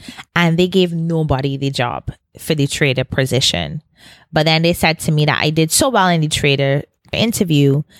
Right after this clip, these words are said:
that the contracts job they were gonna offer me. And it was drafting contracts for the oil industry.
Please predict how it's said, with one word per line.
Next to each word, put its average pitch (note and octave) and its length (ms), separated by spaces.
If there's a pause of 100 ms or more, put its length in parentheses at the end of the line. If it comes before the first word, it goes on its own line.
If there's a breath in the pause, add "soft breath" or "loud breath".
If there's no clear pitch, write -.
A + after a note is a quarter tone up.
(180 soft breath)
that D3 400 (140)
the D3+ 360
contracts - 1000 (800)
job D3 380
they D3 140
were C#3 120
gonna C3 180
offer D3+ 360
me. D3 280 (800 loud breath)
And D#3 140
it C#3+ 60
was D3 340 (140)
drafting D#3 800 (500)
contracts - 960
for C#3+ 500
the C#3+ 240
oil F2+ 260
industry. - 580